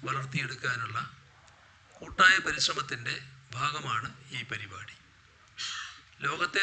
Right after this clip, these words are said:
തന്നെ മികച്ച തൊഴിൽ മേഖലകളിലേക്ക് കടന്നു ചെല്ലാനും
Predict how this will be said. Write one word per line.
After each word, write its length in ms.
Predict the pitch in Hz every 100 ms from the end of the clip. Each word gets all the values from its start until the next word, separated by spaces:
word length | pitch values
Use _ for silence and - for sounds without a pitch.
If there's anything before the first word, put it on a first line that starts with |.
| 196
തന്നെ 240 | 175 165 190 - - - - -
മികച്ച 400 | 139 135 160 139 165 165 175 - -
തൊഴിൽ 240 | 139 160 156
മേഖലകളിലേക്ക് 840 | 151 151 147 143 139 135 135 127 131 - - - - - - - - -
കടന്നു 320 | 151 139 156 135
ചെല്ലാനും 440 | 117 123 113 90